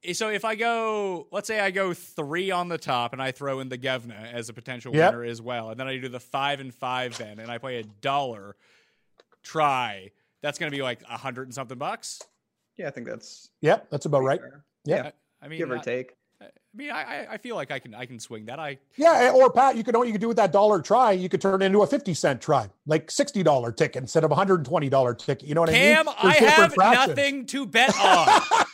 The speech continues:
Speaker 1: I haven't been losing money on golf
Speaker 2: Play,
Speaker 1: or
Speaker 2: play, play
Speaker 1: I
Speaker 2: a
Speaker 1: did
Speaker 2: ten dollar triactor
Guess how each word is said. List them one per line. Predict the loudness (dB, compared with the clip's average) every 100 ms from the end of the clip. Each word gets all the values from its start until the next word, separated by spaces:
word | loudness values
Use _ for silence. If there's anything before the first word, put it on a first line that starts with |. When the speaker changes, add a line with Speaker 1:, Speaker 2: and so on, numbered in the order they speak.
| 0 2 6
Speaker 1:
I | 8
haven't | 8 8 4
been | 0 -2
losing | -2 -2 -2 -2
money | 0 2 2 2
on | 0 2
golf | 4 6 4 6
Speaker 2:
Play, | 6 6
Speaker 1:
or | 0 -6 -10 -20 0
Speaker 2:
play, | 4 6 4
play | 6 10 10
Speaker 1:
I |
Speaker 2:
a |
Speaker 1:
did | 8
Speaker 2:
ten | 6 6 6
dollar | 8 8 6 2 -8 _ 2
triactor | 6 6 6 4 4 2 0